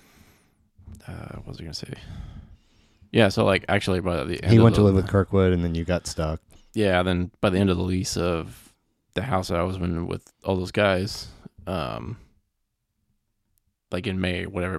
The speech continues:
Speaker 1: whenever school was over, like, they all started moving out, and I was like, "Where, where are you guys going?" And then all of a sudden, like, all these other people m-, were moving in. I'm like, "Nobody told me anything."
Speaker 2: Nuh-uh.
Speaker 1: <laughs> Yeah.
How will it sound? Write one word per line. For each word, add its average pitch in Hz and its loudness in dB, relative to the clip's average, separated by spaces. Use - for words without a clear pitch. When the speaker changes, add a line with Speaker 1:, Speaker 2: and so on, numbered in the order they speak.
Speaker 1:
whenever 92 -8
school 101 -4
was 92 -4
over, 87 -6
like, 98 -10
they 98 -4
all 90 -4
started 92 -8
moving 92 -4
out, 117 0
and 73 -4
I 87 -2
was 90 -6
like, 85 -10
"Where, 135 -6
where 123 -8
are - -6
you 127 -4
guys 113 -6
going?" 120 -2
And 101 -2
then 98 -2
all 87 -4
of - -8
a - -12
sudden, 95 -4
like, 82 -8
all 104 -6
these 104 -6
other 131 -2
people 98 -6
m-, 95 -10
were 95 -4
moving 98 -2
in. 120 -2
I'm 90 -6
like, 87 -10
"Nobody 110 0
told 101 -4
me 87 -6
anything." 98 -4
Speaker 2:
Nuh-uh. 76 -2
Speaker 1:
<laughs> - -14
Yeah. 123 4